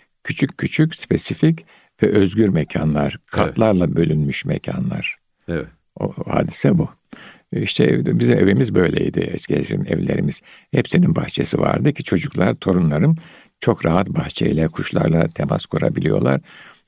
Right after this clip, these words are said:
Speaker 1: Ee, kendi, e, sattıkları daire yedinci kattaydı. Sadece kargaları görebiliyorlardı. Şimdi, e, mutfak penceresine bir küçücük kaba bulgur koyduk. Bahar kuşları gelmeye başladılar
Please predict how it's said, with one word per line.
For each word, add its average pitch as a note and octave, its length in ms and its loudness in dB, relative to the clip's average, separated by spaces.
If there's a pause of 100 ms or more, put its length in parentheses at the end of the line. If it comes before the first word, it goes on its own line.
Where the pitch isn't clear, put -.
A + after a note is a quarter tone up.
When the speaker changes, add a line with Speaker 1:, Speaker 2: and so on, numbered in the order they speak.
(120)
Speaker 1:
Ee, G2+ 360 2
kendi, B2+ 320 2
e, F#2 680 0
sattıkları G#2 680 -2
daire G#2+ 320 2
yedinci G2+ 420 0
kattaydı. F2+ 600 0 (580)
Sadece C#3+ 360 0
kargaları F2 560 2
görebiliyorlardı. D2+ 1040 0 (500)
Şimdi, B2 420 0
e, F2+ 960 -2
mutfak G2+ 420 0
penceresine G2+ 760 0 (460)
bir G#2 100 4
küçücük F#2 440 -2
kaba F#2 300 2
bulgur F2+ 320 2
koyduk. - 580 -2 (500)
Bahar G2 340 0
kuşları - 380 -2
gelmeye - 480 2
başladılar - 600 0